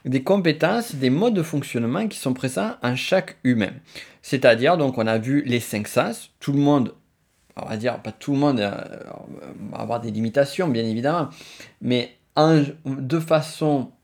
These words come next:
globale, euh, on va être en mesure d'utiliser les cinq sens de façon interne et externe. S'il n'est pas possible d'utiliser un sens, eh bien,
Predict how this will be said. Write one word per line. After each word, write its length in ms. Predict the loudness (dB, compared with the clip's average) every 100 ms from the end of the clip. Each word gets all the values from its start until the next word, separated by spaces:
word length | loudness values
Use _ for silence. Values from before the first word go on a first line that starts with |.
| _
globale, 680 | -2 2 6 8 8 6 0 -10 -20 -20 _
euh, 760 | -4 0 0 0 -4 -8 -12 -14 -16 _ _
on 140 | 2 6
va 200 | 6 6
être 180 | 2 -2
en 60 |
mesure 400 | 0 -2 0 -2
d'utiliser 500 | -2 -4 -6 -4 -2
les 120 | -4
cinq 280 | -6 -8 -10
sens 460 | 0 0 0 -4 -12 -20 -20 -20 _ -8
de 100 | -6
façon 320 | -4 -8 -10 -2
interne 560 | 0 0 4 4 4 0 -6 -10
et 60 |
externe. 680 | -8 -10 2 4 4 0 -4 -14 -20 _
S'il 480 | -16 -14 -8 -2 2
n'est 120 | 4
pas 140 | 6 4
possible 360 | 2 -2 -2
d'utiliser 400 | -2 -4 -6 -2
un 140 | 0 -2
sens, 480 | -2 0 0 -4 -16 _ -8
eh 120 | -6
bien, 260 | -2 -2